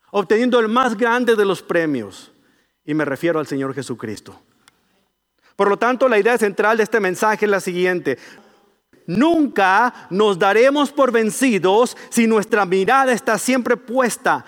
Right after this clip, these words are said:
en la promesa cumplida de Dios, que es Jesucristo. Nunca nos daremos por vencidos si nuestra mirada está puesta en Jesucristo y no en nuestras circunstancias. Abra su Biblia en la carta a los Hebreos, capítulo número doce, por favor.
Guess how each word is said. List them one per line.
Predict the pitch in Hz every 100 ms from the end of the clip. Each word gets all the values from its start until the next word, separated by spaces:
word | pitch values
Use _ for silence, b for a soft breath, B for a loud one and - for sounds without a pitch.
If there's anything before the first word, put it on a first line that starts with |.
| B B
en | 180
la | 180
promesa | - 165 185 208 214
cumplida | 202 175 190 196
de | 180
Dios, | 165 151 131
que | 156
es | 139
Jesucristo. | 139 131 113 101 - - _ _ _ _ _ _ b b
Nunca | 180 269 330 262 240
nos | 214 202
daremos | 202 240 285
por | - 285
vencidos | 233 196 240 208 220
si | 233
nuestra | 214 233 214
mirada | 214 226 269
está | 240 262 277 254 - -
puesta | 190 226 294 247 - 190 202 220 - - _ -
en | 175 196
Jesucristo | 196 196 180 202 156 185 208 214 - - - 139 101 - _ _ _ _ _ -
y | 175
no | 180 202
en |
nuestras | 190 156 151
circunstancias. | 156 143 139 - 135 120 113 92 - - _ _ _ _ _ _
Abra | 208 277 285
su | 226
Biblia | 185 220 190 170 160 151
en | 175
la | 170
carta | 208 220
a | 233
los | 208
Hebreos, | 180 170 185 175
capítulo | 175 151 208 214 196
número | 185 202 185 160
doce, | 135 175 160 143
por | 139 131
favor. | 131 123 127 120